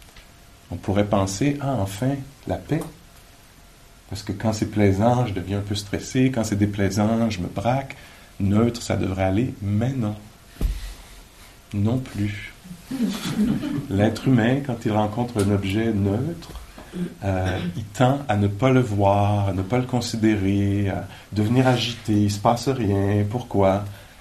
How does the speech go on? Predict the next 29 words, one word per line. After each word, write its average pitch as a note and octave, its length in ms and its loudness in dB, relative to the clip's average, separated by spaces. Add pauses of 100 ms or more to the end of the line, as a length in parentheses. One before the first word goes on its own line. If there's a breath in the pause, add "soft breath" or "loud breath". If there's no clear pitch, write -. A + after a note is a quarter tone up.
(100)
Dans F#2+ 160 -2
le, F#2+ 200 0
pour G2+ 160 -2
un G2 60 4
prof A#2 200 2
de A#2 60 2
méditation, G#2 640 2
une A2+ 60 2
des G2 100 2
façons, G#2+ 420 2
là, A2+ 80 0
qu'on G2+ 200 -2
voit G2 180 -2
souvent, G#2 340 -2
c'est A#2+ 140 -2
les G2 160 0
gens G#2 160 -2
vont G#2 160 -2
venir, G2 340 0 (600 loud breath)
euh, F2+ 180 -2 (160)
à, G2 60 -6
à, F#2+ 120 -4 (640)
dans G2 180 -6
le F#2 100 -4
petit, F#2+ 400 -6
la F#2+ 100 -4
petite - 220 -12
rencontre, G2+ 800 0
où, G#2+ 80 -4